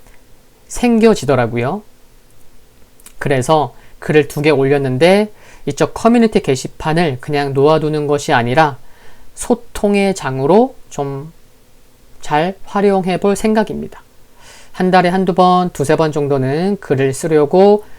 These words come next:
생각하고 있습니다. 투표 기능도 있더라고요.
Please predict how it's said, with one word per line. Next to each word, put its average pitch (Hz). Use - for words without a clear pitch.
생각하고 170
있습니다. -
투표 254
기능도 180
있더라고요. 135